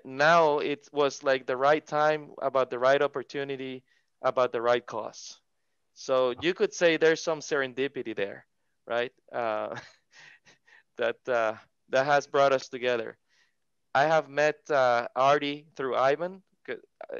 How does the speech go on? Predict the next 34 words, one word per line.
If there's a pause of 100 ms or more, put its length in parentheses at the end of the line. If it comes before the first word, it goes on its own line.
(140)
Artie
being
the
chairman
of,
of, (100)
uh,
the
companies
that, (520)
chairman
C
E
O
of
the
companies
that
Ivan
has
founded, (500)
essentially
now
ha-,
has
given
me (600)
access
to
someone
that
is
very
wise